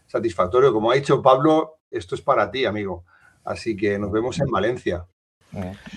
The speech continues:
Speaker 2: una pequeña pincelada es que, bueno, no sé, por poner, por enseñar el crocante del, del helado, del helado, ¿no? O sea, el helado es, está buenísimo, pero, por ejemplo, este crocante que se pone, por ejemplo, hay una masterclass, no diré de quién,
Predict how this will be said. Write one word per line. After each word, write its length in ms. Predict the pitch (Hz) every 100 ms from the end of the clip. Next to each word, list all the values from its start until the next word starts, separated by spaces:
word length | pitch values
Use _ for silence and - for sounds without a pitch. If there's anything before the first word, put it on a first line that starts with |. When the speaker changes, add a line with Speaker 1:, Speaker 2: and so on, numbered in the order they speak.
| -
Speaker 2:
una 180 | 113 139
pequeña 380 | 156 151 156 156
pincelada 680 | 165 147 151 156 170 160 202 - - -
es 180 | 110 -
que, 520 | 131 123 120 120 - _
bueno, 160 | 117 110
no 100 | 127
sé, 220 | - 131
por 180 | 107 104
poner, 320 | 107 123 135
por 140 | 127 117
enseñar 360 | 117 113 120
el 140 | 151 147
crocante 580 | 135 113 120 127 107
del, 320 | 101 101 95 92
del 200 | 95 92
helado, 340 | 92 87 95
del 220 | 95 104
helado, 420 | 98 110 113 76 76
¿no? 180 | 104
O 60 | 135
sea, 140 | -
el 60 | 92
helado 340 | 98 135 156
es, 160 | 143 104 95
está 240 | - - 131
buenísimo, 440 | 120 123 113 104
pero, 140 | 98 98
por 60 |
ejemplo, 220 | 123 123 - - - -
este 160 | -
crocante 480 | 127 143 123 139 123
que 100 | 117
se 140 | 107 101
pone, 180 | 101
por 80 | 90
ejemplo, 220 | 101 123
hay 80 | 131
una 120 | 151 156
masterclass, 680 | 139 - 117 - 107 160 117
no 140 | 120
diré 220 | 120 113
de 120 | 104
quién, 540 | 92 98 98 107 226